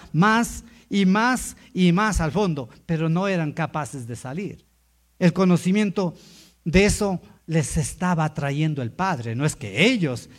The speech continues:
llegaron a la conclusión de que sigo perdido en la. Ustedes deben saber esto,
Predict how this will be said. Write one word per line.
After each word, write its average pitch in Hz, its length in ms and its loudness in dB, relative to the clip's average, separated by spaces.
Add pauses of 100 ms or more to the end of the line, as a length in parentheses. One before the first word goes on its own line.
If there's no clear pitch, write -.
llegaron 156 360 0
a 139 40 -2
la 123 120 -4
conclusión 147 520 -4
de 143 140 -4
que 123 160 -10 (240)
sigo 247 640 -2
perdido 139 800 -2 (160)
en 151 200 -2
la. 120 120 -6 (380)
Ustedes 226 520 -6
deben 214 300 6
saber 165 300 2
esto, 139 360 -6